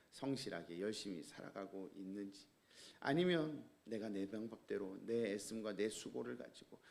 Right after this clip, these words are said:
나의 열심을 가지고 나의 지혜로운 어떤 그런, 어, 것을 가지고 내 인생을 열심히 살아서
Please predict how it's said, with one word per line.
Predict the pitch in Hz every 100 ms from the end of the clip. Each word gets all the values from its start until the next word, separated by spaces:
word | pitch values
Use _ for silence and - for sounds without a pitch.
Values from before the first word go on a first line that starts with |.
| - -
나의 | 123 143 139
열심을 | 117 117 147 139
가지고 | 110 98 107
나의 | 104 139 143
지혜로운 | - 131 143 147 151 156 143 - -
어떤 | - - 147 143
그런, | 139 147 139 - -
어, | 127
것을 | 123 131 147
가지고 | 143 - 131 120 127 - -
내 | 117
인생을 | 120 120 123 127
열심히 | - - 143 143
살아서 | - - - -